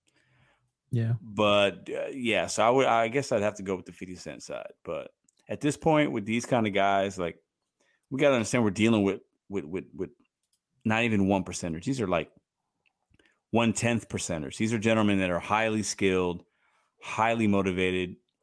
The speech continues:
Speaker 2: talented individuals with a lot of business sense,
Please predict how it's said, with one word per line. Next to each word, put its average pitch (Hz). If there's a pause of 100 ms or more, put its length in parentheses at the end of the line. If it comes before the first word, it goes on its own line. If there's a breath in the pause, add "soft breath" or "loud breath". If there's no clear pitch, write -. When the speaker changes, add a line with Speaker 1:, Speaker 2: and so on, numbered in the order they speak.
(120)
Speaker 2:
talented 104
individuals 87
with 85
a 87
lot 90
of 85
business 98
sense, 95